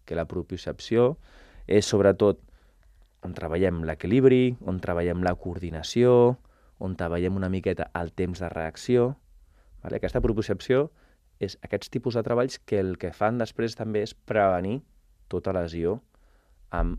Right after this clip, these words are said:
l'activitat esportiva, no? És a dir, què significa? Que aquesta, que aquesta propiocepció, si a mi em diguessis, «Carme, eh, Dani, què faries si, si haguessis d'escollir?» Perquè, escolta, jo tinc molta feina i si haguessis d'escollir en fer alguna cosa,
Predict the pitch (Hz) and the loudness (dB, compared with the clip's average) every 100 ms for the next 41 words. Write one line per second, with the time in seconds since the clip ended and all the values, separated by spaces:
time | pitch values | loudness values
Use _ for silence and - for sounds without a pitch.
0 | - 92 - 87 80 85 87 - 80 71 | -10 -14 -12 -10 -8 -8 -8 -8 -10 -8
1 | 76 71 120 - _ _ - - _ - | -10 -8 -12 -12 _ _ -20 -20 _ -20
2 | - _ _ _ - 92 95 78 78 107 | -20 _ _ _ -8 -4 -2 -2 0 0
3 | 110 92 85 82 - - 110 113 147 - | 0 -2 -2 -4 -6 -2 0 2 0 0
4 | 139 160 151 139 131 123 117 143 185 - | 2 2 2 0 0 -4 -2 -4 -6 -12
5 | _ 135 139 131 117 104 101 - - 147 | _ 6 6 6 2 0 -4 -2 2 2
6 | 120 101 - 107 107 107 123 135 - 156 | 0 -4 -2 0 2 2 2 2 0 0
7 | 160 165 180 185 - - _ - - 123 | 0 0 -2 -6 -16 -20 _ -12 -2 0
8 | 120 117 117 113 110 110 101 _ _ _ | 2 2 0 0 0 -2 -6 _ _ _
9 | - 120 117 139 147 127 - 120 120 165 | -2 2 4 4 4 2 2 2 2 2
10 | - _ 113 104 95 - 104 98 104 127 | -2 _ 0 0 0 0 2 4 4 4
11 | 110 98 101 110 120 156 - _ 107 110 | 4 4 4 4 2 0 -6 _ -2 2
12 | 107 123 113 110 - 107 104 151 202 _ | 2 2 -2 -4 -4 -4 -2 -2 -6 _
13 | _ 107 98 - 107 85 80 76 _ | _ -6 -6 -2 -2 -2 -4 -10 _